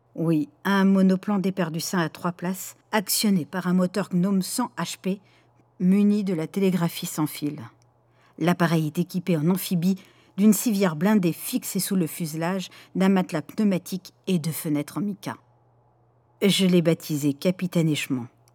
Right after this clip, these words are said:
en mémoire de mon camarade victime d'un accident aérien en dix-neuf cent douze.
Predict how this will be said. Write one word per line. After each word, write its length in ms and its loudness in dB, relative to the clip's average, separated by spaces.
en 80 4
mémoire 380 6
de 80 0
mon 160 4
camarade 600 0
victime 460 -2
d'un 160 2
accident 480 -4
aérien 460 0
en 40 0
dix-neuf 340 -2
cent 180 -6
douze. 360 -12